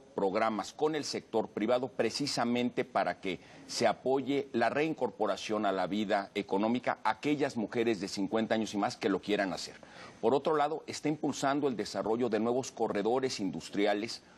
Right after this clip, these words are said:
de alta tecnología, de industria pesada, de manufactura, para poder lograr el incremento en los empleos de calidad y bien pagados para los hombres y las mujeres de todo el Estado.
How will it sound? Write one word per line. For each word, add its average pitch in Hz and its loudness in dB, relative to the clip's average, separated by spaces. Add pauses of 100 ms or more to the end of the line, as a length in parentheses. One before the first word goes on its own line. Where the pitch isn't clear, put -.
(200)
de 139 4
alta 127 0
tecnología, 107 0 (360)
de 101 2
industria 107 2
pesada, 107 0
de 101 -2
manufactura, 101 -2 (240)
para 104 2
poder 131 2
lograr 120 0
el 113 0
incremento 123 2
en 110 -2
los 92 -4
empleos 113 0
de 101 -4
calidad 92 0
y 110 0
bien 110 0
pagados 104 0
para 87 -2
los 85 -6
hombres 113 0
y 95 -2
las 82 -4
mujeres 104 0
de 90 -2
todo 95 2
el 87 0
Estado. 78 -4